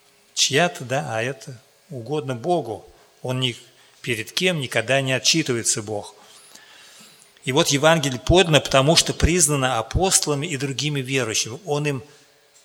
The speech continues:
смотрите, Павел получил Евангелие лично от Иисуса Христа. В нём утвердился в уединении три года. Потом четырнадцать лет там он жил в, это, в Тарсе, да. И через четырнадцать лет, можно сказать,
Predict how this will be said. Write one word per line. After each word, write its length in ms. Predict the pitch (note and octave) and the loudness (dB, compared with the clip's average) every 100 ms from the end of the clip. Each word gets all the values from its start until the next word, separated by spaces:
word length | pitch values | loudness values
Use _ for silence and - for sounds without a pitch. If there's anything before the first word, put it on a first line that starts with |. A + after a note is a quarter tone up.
| _ _ _ _ _ - | _ _ _ _ _ -20
смотрите, 640 | - C#3 D3+ C3+ - G#2 - _ _ _ _ _ _ _ _ _ - | -8 -6 -4 -2 -2 -6 -14 _ _ _ _ _ _ _ _ _ -8
Павел 480 | D3 D3+ C3+ A2 - - - _ _ _ _ _ | -2 -2 -2 -6 -10 -20 -20 _ _ _ _ _
получил 440 | - B2+ B2 - E3 | -6 -2 2 2 2
Евангелие 840 | A#2 G2+ A2 B2 C3 C#3 C3+ B2+ - | -4 -2 0 0 0 0 0 -2 -4
лично 260 | C3 C#3 C#3+ | 0 2 2
от 100 | B2+ | 0
Иисуса 360 | B2+ - G2+ C3+ | 0 0 0 -2
Христа. 760 | - B2 - - B2 G#2 - - _ _ - | -2 0 0 2 0 -2 -10 -20 _ _ -14
В 60 | |
нём 240 | B2 C#3 C3+ | -6 -4 -2
утвердился 880 | C3 C3+ B2+ G2+ A2 C#3+ D3 - C3 | -2 -2 -2 0 0 2 2 0 0
в 80 | |
уединении 540 | B2 B2 B2+ C3+ B2+ A#2+ | -2 -2 -2 0 0 -2
три 180 | - B2 | -8 -8
года. 260 | A#2+ A#2+ | -6 -6
Потом 300 | G#2+ B2 C#3+ | -6 -6 -4
четырнадцать 440 | B2 - C3+ A#2+ C3+ | -2 -2 -2 0 2
лет 180 | B2+ | 2
там 180 | - A#2+ | 2 0
он 140 | A2+ G#2+ | 0 -2
жил 280 | B2 A2 | -2 -2
в, 60 | G2+ | -4
это, 160 | G2+ - | -6 -6
в 60 | |
Тарсе, 400 | - D#3 E3 - | -2 0 2 0
да. 200 | C3 D3 - - - - _ _ | 0 -2 -4 -16 -18 -20 _ _
И 80 | D#3+ | -2
через 260 | - E3+ - | 0 2 2
четырнадцать 720 | F3 D#3 F3 E3 C3+ D3+ D3+ | 0 0 0 0 0 -2 -2
лет, 260 | F3+ F3+ | 0 0
можно 180 | C#3+ C3 | -2 -4
сказать, 280 | - C3+ | -2 -4